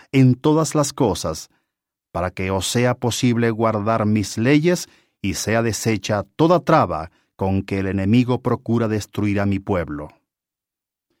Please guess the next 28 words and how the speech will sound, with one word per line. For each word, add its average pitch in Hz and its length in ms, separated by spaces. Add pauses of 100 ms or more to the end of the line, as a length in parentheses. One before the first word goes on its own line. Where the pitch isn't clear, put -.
(360)
He 113 160
aquí, 110 520 (540)
os 85 260
digo 131 360
que 127 320
es 135 180
preciso 135 640
que 135 140
visitéis 120 640
a 120 60
los 123 200
pobres 139 640 (180)
y 135 120
a 135 40
los 135 240
necesitados, 139 960 (640)
y 107 120
les 107 300
suministréis 127 880
auxilio, 95 800 (720)
para 82 180
que 90 160
sean 127 320
amparados, 127 880 (480)
hasta 98 380
que 98 160
se 107 220
hagan 127 500